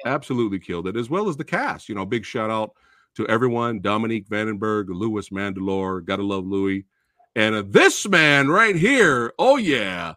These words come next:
Speaker 1: <laughs>
Speaker 2: the legend himself, ma-, martial arts and action legend, and he's so good. Not only can this guy play heroes, he's so good at playing villains as well. And Mister Daniel Bernhardt killed it. So good. You guys had such great chemistry together on screen.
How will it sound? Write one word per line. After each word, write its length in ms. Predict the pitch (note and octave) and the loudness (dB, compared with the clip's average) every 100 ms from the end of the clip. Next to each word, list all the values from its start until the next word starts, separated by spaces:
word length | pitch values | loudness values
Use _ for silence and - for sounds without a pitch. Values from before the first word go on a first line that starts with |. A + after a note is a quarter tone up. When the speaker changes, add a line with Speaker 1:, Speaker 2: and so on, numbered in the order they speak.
| _ | _
Speaker 1:
<laughs> 240 | A3+ - C#4 | -12 -8 0
Speaker 2:
the 80 | D3 | 2
legend 560 | C#3+ D#3 F#3 C#3+ D#3+ | 4 2 2 2 0
himself, 680 | A2+ B2 A2+ - D3 D3 F2 _ - | 0 -6 -8 -4 0 0 -4 _ -18
ma-, 240 | F#2+ A2+ - | -12 -10 -8
martial 380 | A2 A#2 - A2 | -8 -8 -8 -8
arts 180 | A2+ - | -8 -8
and 100 | G#2 - | -10 -2
action 500 | B2 - - G#2+ F2+ | -2 -2 -6 -6 -4
legend, 380 | F2+ D#2 E2+ D#2+ _ _ _ _ | -8 -8 -12 -14 _ _ _ _
and 140 | B2 | -4
he's 200 | C#3 F#3 | -2 -4
so 280 | - A#3+ B3 | -4 -2 0
good. 260 | F3 A3+ D#3+ | 0 0 0
Not 160 | D#3+ A3 | 0 0
only 180 | A3 | 0
can 140 | F3 E3 | 0 -2
this 140 | E3 | -4
guy 220 | D3+ E3 | -4 -4
play 260 | D3+ C#3+ B2 | -4 -4 -6
heroes, 800 | G#2 A#3+ C4 A2 D#2+ D#2 D2+ - _ _ _ | -2 -2 0 -2 -4 -8 -14 -18 _ _ _
he's 180 | - C3+ | -6 -6
so 240 | - F#3+ E3+ | -2 -2 0
good 220 | D#3+ D3+ | -2 -2
at 100 | C3+ | -2
playing 280 | C3 C3 G2 | -4 -4 -4
villains 400 | B2+ C3+ A2 F#2+ | -4 -4 -4 -8
as 200 | G#2 E2+ | -10 -10
well. 380 | F#2 G2+ F#2+ F#2+ | -8 -6 -6 -8
And 100 | F#2 | -10
Mister 240 | A2 F#2+ | -12 -12
Daniel 320 | D#2 A#2 A2 G2 | -10 -8 -6 -6
Bernhardt 520 | G#2 G#2+ F#2+ F#2 D#2+ _ _ _ _ | -6 -6 -4 -6 -6 _ _ _ _
killed 340 | - D#3+ F3 F2+ | 0 2 2 0
it. 120 | - _ _ | -8 _ _
So 320 | - G3 G3+ | -4 0 0
good. 340 | E3+ E3 F2+ | 0 -2 -4
You 80 | A#2 | -6
guys 180 | G3 F3 | -4 -2
had 100 | C#3+ | -4
such 220 | - F3+ A2+ | -6 -10 -6
great 280 | E3 E3+ - | -8 -8 -10
chemistry 320 | F3+ C#3 A2+ | -14 -12 -10
together 360 | G2 F#2 F2 F2 | -8 -8 -8 -12
on 100 | E2+ | -12
screen. 380 | - A#2+ F2 | -14 -14 -14